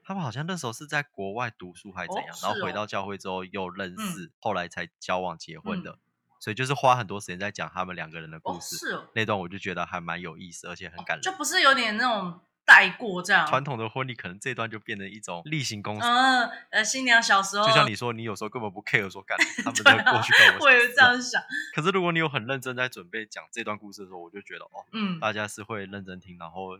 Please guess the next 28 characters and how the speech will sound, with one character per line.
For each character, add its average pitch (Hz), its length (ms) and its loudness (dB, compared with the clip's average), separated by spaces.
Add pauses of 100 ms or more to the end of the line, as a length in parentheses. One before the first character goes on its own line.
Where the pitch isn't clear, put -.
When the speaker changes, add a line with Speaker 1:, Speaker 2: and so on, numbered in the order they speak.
(120)
Speaker 1:
也 87 200 -18
蛮 90 160 -4
多 98 340 -8
小 85 180 -10
趣 - 180 -12
事， 92 180 -14
然 82 120 -8
后 82 80 -10
很 87 80 -16
感 185 80 -4
人 220 100 0
这 254 220 -2
样。 233 100 -4
Speaker 2:
哦， - 80 -18
对， 175 440 -6 (120)
这 311 140 -14
是 294 120 -10
真 269 200 -2
的 240 100 2
欸。 165 180 2
就 302 140 0
我 277 360 6
回 254 180 4
到 277 160 10
我 214 180 2
这 220 100 -4
边 226 240 -6
讲， 202 140 -4